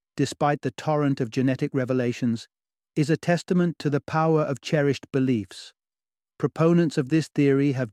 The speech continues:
dug their heels in, reluctant to relinquish the notion that we are born as empty vessels.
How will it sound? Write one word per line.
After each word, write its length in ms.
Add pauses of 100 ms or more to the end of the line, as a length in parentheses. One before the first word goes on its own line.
dug 240
their 180
heels 400
in, 280 (520)
reluctant 800
to 140
relinquish 680
the 140
notion 540
that 180
we 160
are 100
born 540 (380)
as 180 (100)
empty 380
vessels. 640